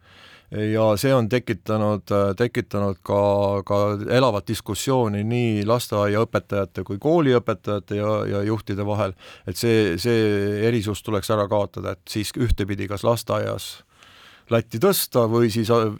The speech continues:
viime need aabitsad kooskõlla siis selle teadmistega ja nende oskustega, et tõesti, kas nad hakkavad tähti õppima alles või mitte. Nii et, äh, et, et tegelikult ütleme, jah, see lapse areng, nii nagu ta on oma teadmiste, oskustega, on olulisem, äh,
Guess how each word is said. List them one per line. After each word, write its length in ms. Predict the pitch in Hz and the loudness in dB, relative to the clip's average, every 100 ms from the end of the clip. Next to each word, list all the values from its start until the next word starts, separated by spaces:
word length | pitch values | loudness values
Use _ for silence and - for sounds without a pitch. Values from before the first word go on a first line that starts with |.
| - 113 | -12 -4
viime 280 | 120 120 110 | 0 0 0
need 220 | 107 104 | 0 2
aabitsad 520 | 123 117 101 107 98 | 2 2 -2 -6 -4
kooskõlla 540 | 123 117 - 104 101 98 | 0 0 0 -4 -4 -4
siis 160 | 101 - | -6 -4
selle 220 | 113 104 | -4 -2
teadmistega 640 | 113 107 104 - 101 104 | 0 -2 -4 -8 -6 -6
ja 80 | 104 | -6
nende 160 | 107 110 | -4 -2
oskustega, 560 | 113 - 95 104 98 | -4 -6 -8 -8 -6
et 80 | 98 | -4
tõesti, 260 | 110 95 98 | -6 -6 -8
kas 120 | 98 | -8
nad 100 | 95 117 | -4 -4
hakkavad 340 | 127 110 104 | -2 -6 -2
tähti 360 | 107 98 - 104 | -4 -4 -8 -10
õppima 320 | - 98 101 | -8 -8 -6
alles 220 | 98 - _ - - - - - | -8 -12 _ -20 -20 -20 -20 -10
või 140 | 101 104 | -4 0
mitte. 340 | 113 - 90 | 0 -2 -6
Nii 200 | 92 104 | -2 -2
et, 340 | 104 - _ 104 | -2 -6 _ -2
äh, 460 | 101 101 101 101 | 2 2 2 0
et, 100 | 101 | -2
et 120 | 104 - | -4 -2
tegelikult 420 | 120 113 92 107 | 0 0 0 -6
ütleme, 320 | - 104 101 104 107 | -2 -2 0 0 0
jah, 140 | 110 | 0
see 100 | 107 | 0
lapse 260 | 117 123 113 | 0 0 2
areng, 440 | 120 131 113 101 | 2 4 2 0
nii 220 | 113 120 107 | 0 0 -2
nagu 220 | 98 101 | -2 0
ta 140 | 113 135 | 2 4
on 140 | 127 104 | 2 2
oma 260 | 104 107 101 101 101 98 | 0 0 2 0 -2 -2
teadmiste, 440 | 120 120 107 - | 2 2 0 -4
oskustega, 800 | 107 113 - 95 - 101 92 98 98 - _ _ _ _ _ - | -2 -4 -4 -10 -6 -6 -4 -4 -4 -8 _ _ _ _ _ -10
on 120 | 113 | -6
olulisem, 640 | 113 131 120 98 104 104 104 104 | 0 2 2 0 -2 -2 -4 -4
äh, 220 | 104 | -4